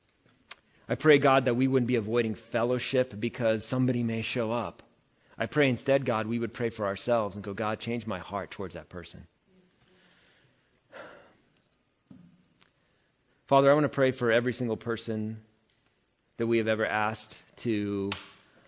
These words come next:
leave the fellowship here over the years.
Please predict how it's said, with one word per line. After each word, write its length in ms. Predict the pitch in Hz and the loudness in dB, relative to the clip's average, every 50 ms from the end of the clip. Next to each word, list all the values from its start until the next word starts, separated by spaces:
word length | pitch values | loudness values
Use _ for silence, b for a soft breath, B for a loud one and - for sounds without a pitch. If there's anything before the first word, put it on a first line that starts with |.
| B B B B B _ - - - | B B B B B _ -18 -12 -8
leave 720 | 110 110 113 117 120 135 139 143 139 135 135 139 131 113 107 - - - | -4 -4 -2 0 2 4 4 6 6 6 4 4 2 -2 -8 -16 -8 -4
the 100 | - 117 | -4 -4
fellowship 560 | - - 123 113 107 98 92 - 90 82 - | 0 0 0 0 0 -2 -6 -8 -10 -10 -8
here 240 | 95 87 82 87 85 - | -8 -8 -8 -8 -10 -8
over 220 | 104 110 101 104 98 | -6 -6 -6 -6 -6
the 100 | 95 95 | -6 -6
years. 260 | 92 85 76 76 | -6 -8 -8 -10